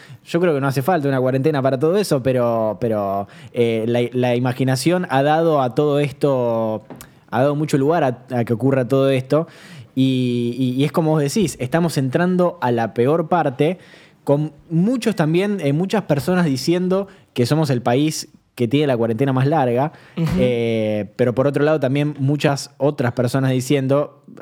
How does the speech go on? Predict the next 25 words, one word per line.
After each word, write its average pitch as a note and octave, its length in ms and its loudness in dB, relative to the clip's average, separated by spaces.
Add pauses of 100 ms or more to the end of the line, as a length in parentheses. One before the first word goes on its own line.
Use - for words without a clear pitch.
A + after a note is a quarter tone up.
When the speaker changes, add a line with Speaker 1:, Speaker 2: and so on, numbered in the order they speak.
Speaker 1:
eh, G#2+ 100 -8
por G#2 200 -4
ejemplo, A#2 220 0
estoy - 160 0
leyendo B2+ 260 0
en B2 40 4
este B2 140 -2
momento A#2 760 0
un A#2+ 200 -2
tuit C#3 260 -2
que B2 120 -2
dice, A#2+ 180 -2
"No C3+ 140 0
entiendo D3+ 340 0
la B2+ 100 0
lectura C3 420 0
de, C3+ 180 0 (280)
'Ven G3 460 -2
que C#3+ 100 2
no D#3 100 -2
hay E3 80 -2
tantos D3+ 260 0
muertos, F3 500 0
abramos D3+ 460 0
todo'". G#2+ 400 -2